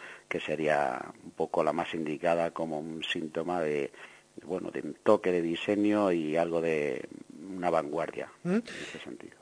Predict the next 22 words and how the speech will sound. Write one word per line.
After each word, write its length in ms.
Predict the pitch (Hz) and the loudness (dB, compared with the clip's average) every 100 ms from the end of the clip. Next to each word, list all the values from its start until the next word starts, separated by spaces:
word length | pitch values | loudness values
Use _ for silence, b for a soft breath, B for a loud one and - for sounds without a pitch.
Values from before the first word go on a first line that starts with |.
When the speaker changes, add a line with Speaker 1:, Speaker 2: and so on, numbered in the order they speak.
| - | 2
Speaker 2:
El 160 | 190 185 | 6 6
argentino 580 | 160 180 165 196 202 | 8 6 6 8 8
Leonardo 560 | 196 175 170 180 175 185 | 8 8 8 6 6 8
Alderete, 460 | 175 170 175 208 202 | 8 6 2 4 2
afincado 380 | - 165 180 | 2 2 2
en 60 | 185 | 4
Consuegra, 460 | 180 170 202 190 185 | 4 2 2 0 0
ha 20 | |
sido 220 | 180 175 | 2 2
premiado 540 | 180 180 185 190 214 - | 4 4 4 4 2 2
con 220 | 170 156 | 2 2
el 220 | 151 143 | 2 0
mejor 340 | 151 - 165 | -2 0 0
proyecto 340 | 160 170 170 180 | 2 0 2 2
diseñado 380 | 180 175 180 180 | 2 2 4 4
en 40 | |
Castilla-La 440 | 170 - 175 175 | 2 0 0 2
Mancha, 420 | 180 202 196 214 233 | 6 6 6 2 2
con 260 | 165 156 | 2 4
mil 120 | 170 185 | 2 2
quinientos 400 | 180 185 180 185 | 2 2 0 0
euros, 380 | 202 202 226 | 2 4 2